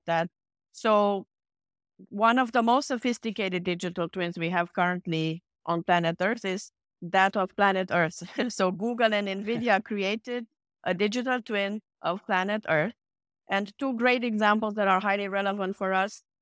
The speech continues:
Speaker 1: One is studying the climate changes. And that shows you that it can also,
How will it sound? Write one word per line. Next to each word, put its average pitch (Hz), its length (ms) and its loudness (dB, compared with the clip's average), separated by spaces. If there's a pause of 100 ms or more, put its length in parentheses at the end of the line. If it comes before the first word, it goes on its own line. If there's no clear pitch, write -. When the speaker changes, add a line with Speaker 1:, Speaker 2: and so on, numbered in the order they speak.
Speaker 1:
One 202 320 0
is 233 160 2
studying 202 480 0
the 175 120 -8
climate 208 480 0
changes. 147 680 -10
And 185 160 -6
that 226 200 4
shows 247 300 -2
you 233 140 -4
that 190 200 0
it 190 140 -6
can 196 180 -4
also, 233 460 -2